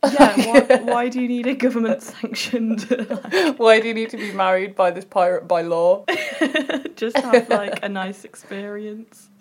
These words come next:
Speaker 2: I know. And this is why it's <laughs> ridiculous that some places you can't have gay marriage and then she's marrying a pirate ghost.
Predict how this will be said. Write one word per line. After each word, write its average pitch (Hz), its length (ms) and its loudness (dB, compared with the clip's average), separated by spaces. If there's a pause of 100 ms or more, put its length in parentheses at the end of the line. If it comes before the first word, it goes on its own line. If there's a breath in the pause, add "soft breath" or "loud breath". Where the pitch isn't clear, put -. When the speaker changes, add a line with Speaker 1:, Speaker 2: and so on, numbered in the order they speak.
(160)
Speaker 2:
I 185 80 0
know. 170 380 -6 (400)
And 202 120 -8
this 220 140 -4
is 214 80 -6
why 190 140 2
it's 185 100 -8
<laughs> 214 120 -4
ridiculous 208 580 -2
that - 200 -12
some 196 180 -12
places 190 360 -8
you 190 80 -14
can't 180 300 -2
have 175 180 -6
gay 160 180 -6
marriage 156 460 -8
and 160 100 -14
then 160 140 -10
she's 170 280 -14
marrying 160 420 -6
a 175 40 -10
pirate 165 580 -2
ghost. 165 460 -6